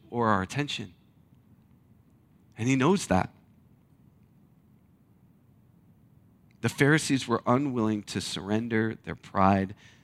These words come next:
They were unwilling to surrender their unbelief. In their stubbornness, they were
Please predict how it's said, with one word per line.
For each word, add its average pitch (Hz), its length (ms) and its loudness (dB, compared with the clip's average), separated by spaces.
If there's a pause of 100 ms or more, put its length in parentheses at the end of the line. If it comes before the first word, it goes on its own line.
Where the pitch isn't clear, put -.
(120)
They - 80 -4
were 104 180 -6
unwilling 113 600 -2
to - 100 -16
surrender 104 800 -2 (340)
their 98 220 -4
unbelief. 95 800 -4 (840)
In 98 140 -8
their 98 100 -8
stubbornness, 113 760 0
they 104 120 2
were 90 200 -2